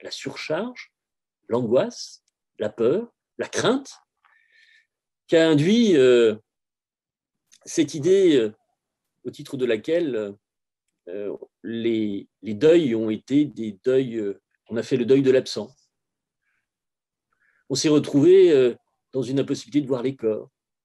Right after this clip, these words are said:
On s'est retrouvé, euh, à un moment dans un deuil qu'on appelle un, un deuil impossible. Allez, euh, je terminerai peut-être là-dessus,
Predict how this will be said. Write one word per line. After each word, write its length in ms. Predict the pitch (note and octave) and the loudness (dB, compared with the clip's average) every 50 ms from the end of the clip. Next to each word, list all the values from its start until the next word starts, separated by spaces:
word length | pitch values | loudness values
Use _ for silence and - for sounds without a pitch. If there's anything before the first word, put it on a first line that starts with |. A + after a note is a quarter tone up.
| _ _ _ _ _ _ _ _ _ _ _ _ _ _ _ _ _ _ _ _ | _ _ _ _ _ _ _ _ _ _ _ _ _ _ _ _ _ _ _ _
On 80 | - C#3 | -4 -4
s'est 140 | C3 - E3+ | 0 2 4
retrouvé, 640 | E3+ D#3+ C#3+ - F3 D3 D3+ F3+ F#3+ F#3+ F3 D#3+ | 4 4 4 2 0 4 6 8 8 10 8 8
euh, 160 | C#3 A#2+ A2+ - _ _ _ _ _ _ _ _ | 6 4 2 -2 _ _ _ _ _ _ _ _
à 100 | - A#2+ | -8 -4
un 100 | C#3 C#3+ | -2 0
moment 260 | C#3+ C#3+ C#3+ D#3 G3+ A#3+ | 0 0 2 2 2 0
dans 240 | A3+ F#3 C#3+ C3+ | 0 -2 -2 -2
un 60 | C#3 B2 | -4 -2
deuil 220 | A#2 E3 F#3+ G#3 | 0 0 0 0
qu'on 160 | - - C#3 | 0 -2 -4
appelle 280 | B2+ B2 - D#3+ D#3 D3 | -4 -2 -2 -4 -4 -4
un, 120 | B2 - | -8 -8
un 80 | - A#2 | -10 -8
deuil 200 | A#2+ D#3+ D#3 D#3 | -6 -4 -4 -4
impossible. 420 | C#3+ - D3 C#3 - - C#3+ B2+ | -4 -4 -6 -6 -6 -6 -4 -4
Allez, 260 | C3+ C#3+ C#3+ A#2 A2 _ _ _ _ _ _ _ | -2 -2 -2 -4 -4 _ _ _ _ _ _ _
euh, 120 | - - D#2+ | -18 -16 -16
je 140 | A#2+ - - | -16 -18 -10
terminerai 380 | - D#3 C#3+ D3 D3 C#3+ E3 D#3+ | -6 -4 -2 -2 -2 -4 -4 -6
peut-être 320 | C#3 C#3 - D3 C#3 C#3 | -8 -6 -4 -4 -4 -4
là-dessus, 560 | C#3 C3+ C3+ C3+ - - A3+ B3 A#3 F3 C#3 | -6 -10 -10 -10 -10 -10 -8 -8 -6 -8 -10